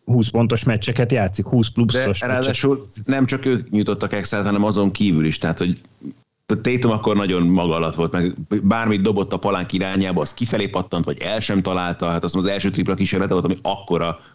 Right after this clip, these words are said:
Speaker 2: homály lett, hogy fú, rossz volt nézni, majd az első meccsen. Tehát aztán ott mindenki, tehát amit Horford csinált azon a meccsen, az valami egészen extra volt. Az, hogy Derek White is így dobta akkor a triplákat, ahogyan azon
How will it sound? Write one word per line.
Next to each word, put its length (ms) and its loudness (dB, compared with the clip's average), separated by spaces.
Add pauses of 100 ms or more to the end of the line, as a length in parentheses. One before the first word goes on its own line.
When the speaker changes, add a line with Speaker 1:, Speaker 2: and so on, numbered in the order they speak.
Speaker 2:
homály 300 2
lett, 180 -2
hogy 180 2
fú, 260 0
rossz 220 0
volt 200 -2
nézni, 580 2
majd 180 2
az 80 4
első 280 -2
meccsen. 560 0 (680)
Tehát 260 -2
aztán 380 0
ott 140 -2
mindenki, 340 6
tehát 280 -4
amit 200 4
Horford 360 0
csinált 280 -2
azon 180 2
a 40 2
meccsen, 320 -2
az 100 -2
valami 220 -2
egészen 360 -2
extra 340 -2
volt. 280 0 (240)
Az, 160 -4
hogy 160 2
Derek 280 0
White 180 0
is 120 -2
így 100 2
dobta 260 0
akkor 220 0
a 60 0
triplákat, 540 -2
ahogyan 300 2
azon 380 2